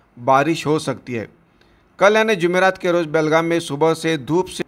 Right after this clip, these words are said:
लोग परेशान थे, लेकिन अचानक शाम तीन बजे से लेकर हवाओं के साथ जोरों की बारिश हुई और लोगों में भागदौड़ शुरू हो गई।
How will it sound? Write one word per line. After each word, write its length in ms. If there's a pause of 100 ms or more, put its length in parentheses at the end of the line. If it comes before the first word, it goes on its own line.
लोग 360
परेशान 440
थे, 220
लेकिन 520
अचानक 400
शाम 260
तीन 220
बजे 240
से 160
लेकर 320
हवाओं 360
के 180
साथ 200
जोरों 320
की 120
बारिश 380
हुई 220 (520)
और 220
लोगों 240
में 180
भागदौड़ 360
शुरू 240
हो 120
गई। 160